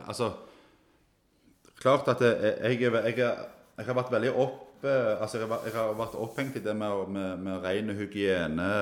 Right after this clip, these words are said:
og, og, og, og, og, og ha rene gier, altså, gå på flip-flopper til do og, ja, og, og sånne ting. Det har jeg alltid vært, eh, men grunnen til at jeg stengte, jeg var vel sikkert gjerne den første i Norge som stengte kampsporten i hvert fall.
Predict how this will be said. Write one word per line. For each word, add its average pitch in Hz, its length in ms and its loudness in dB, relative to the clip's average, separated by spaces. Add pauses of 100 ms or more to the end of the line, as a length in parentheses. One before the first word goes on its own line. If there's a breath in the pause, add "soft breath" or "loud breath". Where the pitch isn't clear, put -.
og, 87 440 -2
og, 87 380 -2
og, 85 280 -2 (220)
og, 87 520 -2
og, - 1040 -14
og 95 160 -2 (100)
ha 98 160 0
rene 92 320 2
gier, 90 640 0
altså, 87 300 -6 (260)
gå 98 160 -4
på 98 140 -2
flip-flopper 98 580 -2
til 92 80 -4
do 92 140 -2 (180)
og, 90 220 0 (760 loud breath)
ja, 95 140 2
og, 87 340 -2
og 92 60 -4
sånne 101 260 -4
ting. 101 140 -6
Det 107 80 2
har 117 80 2
jeg 101 80 2
alltid 92 240 -2
vært, - 420 0 (240)
eh, 90 480 0 (480)
men 98 220 -2 (240)
grunnen 113 240 2
til 110 80 -4
at 107 100 2
jeg 117 240 2
stengte, 98 640 0
jeg 95 140 0
var 95 160 2
vel 98 180 0 (320)
sikkert 95 400 -6
gjerne 90 160 -2
den 90 160 -2
første - 240 -4
i 95 80 0
Norge 73 400 -4
som - 140 -6
stengte 90 340 -4
kampsporten - 560 -8
i 151 80 -2
hvert 147 140 -6
fall. 87 180 -2